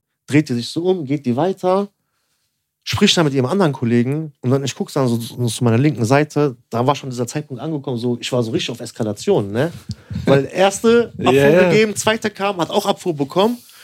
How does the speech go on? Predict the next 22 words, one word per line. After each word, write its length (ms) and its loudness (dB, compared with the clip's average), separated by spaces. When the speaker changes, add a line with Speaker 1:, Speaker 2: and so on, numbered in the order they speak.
Speaker 1:
und 80 -2
ich 80 2
denk 120 2
mir 80 2
so, 80 0
"Egal 280 2
wer 80 2
jetzt 200 2
kommt, 220 0
ich 120 -10
drück 200 -12
jeden 200 2
Sprüche 420 2
rein", 180 0
so, 180 0
ne? 120 2
Ich 120 -2
bin 100 0
auch 200 0
so 180 0
komplett 280 -2
geladen. 420 0